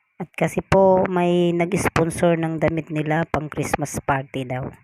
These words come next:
Thank you po pala sa nag-sponsor kay Mister Alex. Thank you, Sir Alex, sa sponsor nyo. Ayan po yung dalawang bata,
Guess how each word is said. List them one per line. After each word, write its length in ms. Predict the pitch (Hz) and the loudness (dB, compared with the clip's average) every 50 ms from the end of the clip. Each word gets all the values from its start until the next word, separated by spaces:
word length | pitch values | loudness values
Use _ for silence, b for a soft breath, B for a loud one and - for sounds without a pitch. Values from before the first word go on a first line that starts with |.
| _ b b b b b b b b _ | _ b b b b b b b b _
Thank 240 | - 233 233 226 294 | 0 0 2 2 2
you 40 | 277 | 4
po 80 | - 311 | 4 2
pala 320 | 302 - 294 285 277 269 | 4 4 4 4 4 4
sa 160 | 269 - 262 254 | 4 4 4 2
nag-sponsor 960 | 247 226 247 247 233 - - 240 233 226 214 - - 208 208 208 208 202 - | 2 2 2 2 2 4 4 4 4 4 2 4 6 6 8 6 6 4 2
kay 80 | 208 | 0
Mister 400 | 202 202 196 - - - 196 190 190 185 185 185 185 185 185 185 185 180 180 185 - | 0 2 0 -2 0 2 4 4 6 6 6 6 4 4 4 4 4 4 2 0 0
Alex. 960 | - 214 190 196 202 196 196 196 196 196 - _ - - - - - - - b b b b b b b _ | 0 2 2 2 4 4 4 4 4 2 0 _ -10 -10 -8 -8 -10 -10 -12 b b b b b b b _
Thank 240 | - 226 220 208 254 | 0 0 0 2 2
you, 80 | 254 254 | 2 4
Sir 240 | - - 247 240 - | 4 4 4 4 6
Alex, 720 | 196 208 208 202 208 214 208 214 214 214 208 - - - | 6 4 4 4 4 4 6 6 4 4 0 -2 -2 0
sa 400 | - 196 190 190 190 185 185 190 | 2 4 4 6 4 4 4 2
sponsor 720 | - 185 - - - - 185 180 175 - - 190 190 196 | 0 0 0 0 2 2 2 0 2 2 4 4 4 4
nyo. 560 | 190 196 190 185 185 180 185 185 190 196 196 - _ b b b b b b b b b b b | 4 2 2 4 4 4 4 2 2 0 -4 -6 _ b b b b b b b b b b b
Ayan 400 | - 165 180 190 202 208 208 202 | 0 2 2 2 2 0 -2 0
po 160 | - - 220 226 | 2 4 4 6
yung 240 | 233 233 233 226 | 4 4 2 2
dalawang 480 | 220 220 208 208 202 202 202 196 196 185 | 2 2 4 4 4 4 2 0 0 2
bata, 480 | 196 190 190 185 - 202 214 - - | 2 2 2 2 2 0 0 0 0